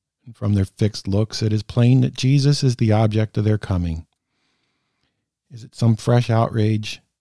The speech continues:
some new sorrow for man? Is it a new sorrow for Mary, but no fresh outrage? It is Joseph of Arimathea and Nicodemus, together with their servants. Both of them were disciples of our blessed Lord, but secretly,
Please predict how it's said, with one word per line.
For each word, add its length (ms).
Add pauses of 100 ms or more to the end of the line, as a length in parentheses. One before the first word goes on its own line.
(120)
some 240
new 160
sorrow 480
for 160
man? 460 (580)
Is 140
it 100
a 80
new 200
sorrow 420
for 180
Mary, 380
but 180
no 240
fresh 340
outrage? 680 (1600)
It 120
is 160
Joseph 500
of 140
Arimathea 640
and 80
Nicodemus, 800
together 420
with 160
their 140
servants. 680 (600)
Both 280
of 100
them 240
were 140
disciples 580
of 100
our 140
blessed 400
Lord, 380
but 160
secretly, 680